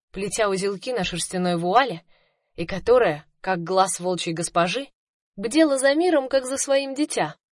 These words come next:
«Эй, ну что там, что? Давай живее, я тоже хочу посмотреть!» Сенджу сам крутил для меня телескоп,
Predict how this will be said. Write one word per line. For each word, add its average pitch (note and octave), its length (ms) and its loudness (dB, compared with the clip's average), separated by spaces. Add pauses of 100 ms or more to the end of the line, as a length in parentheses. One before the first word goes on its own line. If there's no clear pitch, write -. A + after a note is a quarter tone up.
(1040)
«Эй, G#3 200 8
ну F#3+ 100 0
что E4 300 6
там, D3+ 160 -2
что? B3+ 380 4 (180)
Давай B3+ 280 6
живее, B3 460 4
я F3 180 2
тоже F4 280 6
хочу F#3+ 280 -4
посмотреть!» F#3+ 680 -2 (1300)
Сенджу F4 340 4
сам F4+ 280 0
крутил F3+ 340 -4
для D#3+ 160 0
меня D#3+ 240 0
телескоп, E3 520 -4